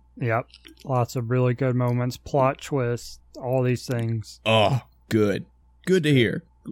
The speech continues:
Speaker 2: Glad you're still enjoying it.
Speaker 1: Yeah, that's the only game I've been playing, and that's prob-, well, aside from Magic, but that's just in my dailies. Um,
Speaker 2: <laughs>
Speaker 1: I'm,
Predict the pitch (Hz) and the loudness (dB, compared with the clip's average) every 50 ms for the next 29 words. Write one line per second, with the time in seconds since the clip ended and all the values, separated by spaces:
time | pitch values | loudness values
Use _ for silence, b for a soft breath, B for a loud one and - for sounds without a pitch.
0 | - 104 110 117 123 135 135 123 127 120 - 135 127 123 120 117 104 107 104 101 | -8 -2 0 2 4 4 2 0 -2 -4 0 0 2 2 2 2 2 2 0 0
1 | 90 80 82 80 - - _ _ _ _ _ _ - 113 110 107 104 - - 147 | -2 -4 -6 -8 -10 -14 _ _ _ _ _ _ -2 0 0 0 -2 -2 -2 0
2 | 131 - - 139 131 135 127 135 135 131 131 127 131 127 - 151 143 139 135 127 | 0 2 4 6 6 6 6 4 4 4 4 4 2 0 2 2 4 4 4 4
3 | 127 123 120 - - - - - 143 127 131 135 165 262 285 233 175 156 147 - | 4 2 0 -2 -6 -10 -10 -4 -2 0 0 0 -2 -4 -2 2 4 6 6 6
4 | 151 135 123 110 107 101 98 101 101 - - 113 - - _ - 143 147 143 143 | 4 2 2 0 -2 -2 -2 -2 -4 -4 -8 -12 -16 -14 _ -8 -8 -4 -2 -2
5 | 123 - 131 - - 120 110 107 104 104 104 104 104 104 104 104 98 - - - | -2 0 -2 -2 0 0 -2 -2 -2 -2 -2 -2 -2 -2 -4 -4 -6 -8 -12 -20
6 | _ _ _ _ - 127 117 117 113 113 113 117 135 123 - 165 151 135 135 131 | _ _ _ _ -8 -6 -2 0 2 2 4 4 2 4 4 4 6 6 6 6
7 | 131 143 - | 4 4 0